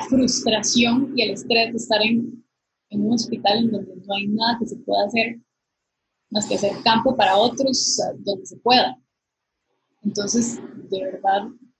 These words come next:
ser conscientes y responsables, no,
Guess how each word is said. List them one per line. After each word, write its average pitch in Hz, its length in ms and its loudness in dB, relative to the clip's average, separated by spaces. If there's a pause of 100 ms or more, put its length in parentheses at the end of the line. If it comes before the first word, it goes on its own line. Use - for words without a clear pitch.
(1500)
ser 285 160 4
conscientes 220 800 0 (840)
y 233 120 0
responsables, 214 1000 0 (500)
no, 202 380 0